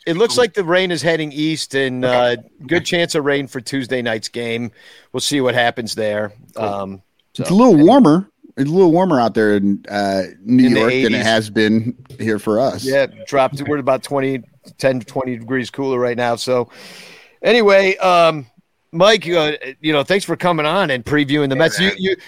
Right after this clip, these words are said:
Speaker 1: would you, we're gonna take another quick commercial break before we, uh, kinda end the show. Uh, you can stick around and talk about the last few kind of, uh, like,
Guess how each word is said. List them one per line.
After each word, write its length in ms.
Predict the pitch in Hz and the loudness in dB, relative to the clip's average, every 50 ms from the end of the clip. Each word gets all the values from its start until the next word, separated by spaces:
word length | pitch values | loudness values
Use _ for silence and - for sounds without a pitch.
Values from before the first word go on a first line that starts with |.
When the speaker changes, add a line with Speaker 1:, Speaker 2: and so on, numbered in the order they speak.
| - _ - | -16 _ -2
Speaker 1:
would 180 | 165 180 160 | -2 -2 0
you, 160 | 165 185 180 170 | 0 -2 -4 -2
we're 100 | 170 180 | -2 -2
gonna 160 | 180 220 208 | 0 0 0
take 220 | - - 208 202 190 | 0 0 -2 0 0
another 200 | 196 185 175 170 | 0 0 0 0
quick 220 | - 175 185 180 | 0 0 -2 -2
commercial 360 | - 165 170 175 165 - 170 | -2 -2 -2 -2 -2 -4 -4
break 200 | 123 143 170 170 | -2 -2 -2 -2
before 380 | 117 139 - - 147 156 147 143 | -2 -6 -8 -4 -2 0 0 2
we, 160 | 135 139 135 123 | 0 0 -4 -4
uh, 240 | 117 143 143 135 | -4 -6 -6 -6
kinda 240 | 113 - 143 131 127 - | -4 -2 -4 -4 -2 -2
end 160 | 147 151 147 143 | -4 -4 -2 -4
the 60 | 131 | -4
show. 360 | - - 190 196 185 170 151 - - - - _ - | -4 0 0 2 2 2 0 -4 -10 -20 -20 _ -4
Uh, 140 | 127 135 135 135 | -2 -2 -2 -2
you 140 | 151 156 | -4 -6
can 120 | - 160 147 | -6 -6 -6
stick 280 | - - - 196 - | -6 -4 -4 -4 -2
around 320 | 180 175 185 190 190 190 175 | 0 0 2 2 2 2 0
and 120 | 160 143 | -2 -4
talk 280 | - 170 175 165 - - | -2 -2 -2 -2 -2 0
about 220 | 143 151 151 - | 0 0 0 0
the 100 | - 135 | -4 -6
last 380 | 127 147 165 175 180 175 - - | -2 0 0 0 0 -2 -4 -12
few 360 | - 160 170 170 165 160 147 | -10 -6 -2 0 0 -2 -2
kind 240 | - 160 147 139 131 | -4 -4 -4 -2 -4
of, 140 | 123 110 127 | -4 -4 -4
uh, 300 | 127 123 120 117 113 104 90 _ _ _ _ _ _ _ _ _ _ _ _ | -4 -2 -2 -4 -4 -6 -10 _ _ _ _ _ _ _ _ _ _ _ _
like, 220 | 139 135 127 113 | -6 -4 -4 -4